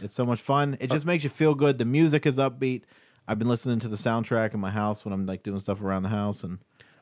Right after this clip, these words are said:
Speaker 2: I'm feeling that way about Crash four right now.
Speaker 1: Good.
Speaker 2: Yeah. I got
Speaker 1: It's
Speaker 2: it for
Speaker 1: good to
Speaker 2: twenty
Speaker 1: have that.
Speaker 2: bucks at the, at the closing
Speaker 1: Nice.
Speaker 2: going out of business family video sale.
Speaker 1: Okay.
Speaker 2: Yeah.
Speaker 1: Yeah.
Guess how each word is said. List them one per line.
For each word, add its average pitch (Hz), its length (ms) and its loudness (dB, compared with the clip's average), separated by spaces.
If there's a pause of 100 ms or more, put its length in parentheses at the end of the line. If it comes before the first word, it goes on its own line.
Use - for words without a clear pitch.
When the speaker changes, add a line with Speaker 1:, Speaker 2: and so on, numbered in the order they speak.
Speaker 2:
I'm 139 80 -2
feeling 165 200 2
that 123 140 4
way 110 80 4
about 104 220 0
Crash 104 260 -4
four 104 180 -4
right 98 160 -4
now. 90 180 -10 (280)
Speaker 1:
Good. 87 160 -8 (200)
Speaker 2:
Yeah. 110 100 -10
I - 0 -
got 98 40 -16
Speaker 1:
It's - 80 -20
Speaker 2:
it 127 200 -2
for 117 80 0
Speaker 1:
good 180 100 0
to 139 80 0
Speaker 2:
twenty 127 80 2
Speaker 1:
have 117 80 0
that. 113 80 2
Speaker 2:
bucks - 320 -4
at 107 100 -6
the, 110 240 -4
at 110 120 -6
the 104 80 -12
closing 113 760 -4
Speaker 1:
Nice. 196 320 -8
Speaker 2:
going 135 240 2
out 120 100 2
of 110 80 0
business 113 460 0
family 120 240 0
video 113 260 -2
sale. 117 320 -8 (200)
Speaker 1:
Okay. 156 260 -4 (100)
Speaker 2:
Yeah. 160 160 -6 (380)
Speaker 1:
Yeah. 226 200 -6